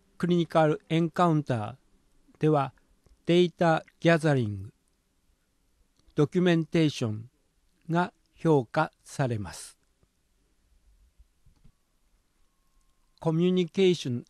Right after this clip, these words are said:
アンドインターパーソナルスキルスでは、クエスチョニングスキルス、インフォメーションシェアリングスキルス、プロフェッショナルマナーアンドラポールが評価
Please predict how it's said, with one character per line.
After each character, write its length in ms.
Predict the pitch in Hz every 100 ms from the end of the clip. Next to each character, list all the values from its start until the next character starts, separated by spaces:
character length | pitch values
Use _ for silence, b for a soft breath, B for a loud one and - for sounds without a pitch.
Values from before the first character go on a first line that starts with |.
| -
ア 120 | 151
ン 140 | 147
ド 80 | 139 160
イ 120 | 170
ン 100 | 180
タ 200 | 175 180 170
ー 20 |
パ 240 | - 165
ー 40 | 165
ソ 140 | 165
ナ 160 | 160 151
ル 80 |
ス 200 | 147 -
キ 140 | - 156
ル 120 | 123
ス 240 | - - _ _ _ _ -
で 120 | 139
は、 240 | 127 113 _ _ _ _ _ _ _
ク 160 | -
エ 60 | 185
ス 60 | -
チ 120 | 175
ョ 60 |
ニ 160 | 160 156
ン 120 | 147
グ 100 | 143
ス 140 | 139 -
キ 140 | 139
ル 100 | 98
ス、 300 | - - - _ _ _ _ _ _ _ _ _ _ _ _ _ -
イ 100 | 175
ン 80 | 175
フ 120 | 180
ォ 140 | 170
メ 220 | 160 165
ー 40 | 160
シ 140 | -
ョ 100 | 147
ン 60 | 147
シ 220 | - 170
ェ 100 | 165
ア 60 | 160
リ 100 | 156
ン 80 |
グ 80 | 156
ス 200 | 143 -
キ 160 | - 135
ル 140 | 107
ス、 260 | - - - _ _ _ _ _ _ _ _ _ _ _ _ _
プ 80 | 156
ロ 80 | 160
フ 80 |
ェ 80 | 180
ッ 40 | 180
シ 100 | 180
ョ 20 |
ナ 160 | 175 165
ル 80 |
マ 220 | 160 160 156
ナ 180 | 131
ー 120 | 127 135 _ -
ア 120 | 151
ン 100 | 139
ド 80 | 147
ラ 160 | - 131
ポ 320 | - 147 113
ー 20 |
ル 100 | 104 - _ _ _ _ _ _ _
が 200 | 185 175 _ _
評 300 | - 156 131
価 260 | - 151